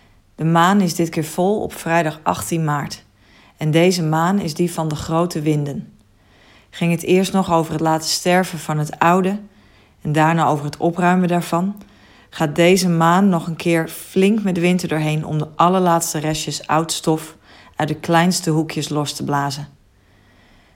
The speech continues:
En misschien neemt de grote wind ook wel alvast nieuwe frisse inzichten met haar mee over hoe vorm te geven aan alle ideeën die in het donker van de afgelopen maanden tot je zijn gekomen. Dus zoek een houding waar je je comfy in voelt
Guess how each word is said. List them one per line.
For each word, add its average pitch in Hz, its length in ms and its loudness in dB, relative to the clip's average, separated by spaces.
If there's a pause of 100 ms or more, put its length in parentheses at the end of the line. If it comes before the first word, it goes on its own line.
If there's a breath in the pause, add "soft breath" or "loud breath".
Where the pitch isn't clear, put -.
(140 soft breath)
En 165 80 0
misschien 185 300 2
neemt 170 200 2
de 165 60 -4
grote 170 340 -2
wind 156 280 -4
ook 175 160 2
wel 175 200 0
alvast 151 480 -2
nieuwe 165 360 2
frisse - 480 -6
inzichten 156 520 -2
met 143 160 -6
haar 147 140 -6
mee 147 300 -6 (460 loud breath)
over 151 240 -2
hoe 175 140 2
vorm 196 420 2
te 202 100 -4
geven 185 480 -2
aan 156 180 -4
alle 165 240 0
ideeën 156 520 -2
die 156 140 0
in 151 80 0
het 147 160 -6
donker 170 280 -2
van 160 200 -6
de 156 60 -2
afgelopen 147 600 -4
maanden 147 300 -4
tot 143 220 -8
je 160 80 -14
zijn 139 240 -10
gekomen. 139 540 -8 (2250 soft breath)
Dus 180 300 2
zoek 220 160 2
een 202 80 2
houding 190 440 4
waar 175 160 4
je 170 60 2
je 170 120 -2
comfy 208 340 2
in 190 160 2
voelt 170 380 -4